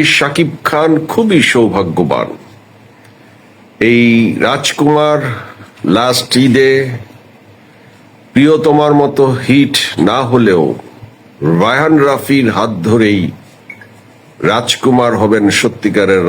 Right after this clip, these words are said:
রাজকুমার, ফিল্ম ইন্ডাস্ট্রির শাকিব খান। এবং চঞ্চল চৌধুরী আমাদের লিজেন্ড অ্যাক্টর, সে যখন এই ছবিতে অংশগ্রহণ করে ফেলেছে, তখন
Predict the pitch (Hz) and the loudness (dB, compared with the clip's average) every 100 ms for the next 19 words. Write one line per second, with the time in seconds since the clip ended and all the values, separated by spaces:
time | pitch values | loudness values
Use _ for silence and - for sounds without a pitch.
0 | 92 87 - - 98 107 120 120 - 110 | 0 -2 -4 -2 0 2 0 -4 -2 0
1 | 101 95 85 87 80 - 87 76 73 - | 2 2 2 0 -2 -2 -2 -2 -2 0
2 | 95 - 92 - - - - - - - | -2 -2 -6 -6 -8 -4 -4 -6 -10 -20
3 | - - - - - - - - - 143 | -20 -20 -20 -20 -20 -20 -20 -20 -4 0
4 | 156 170 170 170 165 - - 190 180 175 | 2 4 4 2 -2 -16 -4 0 2 2
5 | 185 175 147 185 170 170 180 175 170 - | 2 2 2 2 2 2 2 2 0 -4
6 | - - 123 135 131 131 113 117 165 147 | -18 -6 -2 0 2 2 4 4 4 2
7 | 151 123 - - 127 127 123 117 95 78 | 2 0 -2 -6 -4 -4 -4 0 0 0
8 | 73 73 - - - - 139 139 120 95 | -4 -8 -12 -6 -2 0 2 2 0 0
9 | 120 - 127 120 - - 117 113 - 113 | -2 0 2 2 0 0 0 0 0 0
10 | 107 - 107 101 - - 110 113 - 110 | 0 0 2 2 -2 -4 -2 0 0 -2
11 | 107 98 107 101 92 - 92 95 - - | 0 0 0 0 -2 -2 0 0 -2 -2
12 | 120 117 - 80 - - - - - - | 2 2 0 -4 -4 -10 -14 -20 -20 -20
13 | - - - - 208 104 120 | -20 -20 -20 -4 -4 0 2